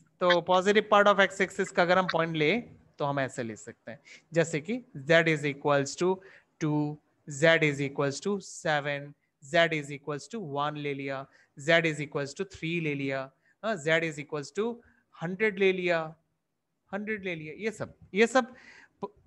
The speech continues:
positive part of x axis होगा, उसमें आर्ग्यूमेंट हमेशा ज़ीरो डिग्री ही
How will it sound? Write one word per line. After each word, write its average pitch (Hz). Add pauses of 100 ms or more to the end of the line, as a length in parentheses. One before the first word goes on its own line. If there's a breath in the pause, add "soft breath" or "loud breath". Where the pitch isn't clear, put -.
positive 226
part 202
of 175
x 143
axis -
होगा, 117 (260 soft breath)
उसमें 220
आर्ग्यूमेंट 208
हमेशा 165
ज़ीरो 139
डिग्री 131
ही 254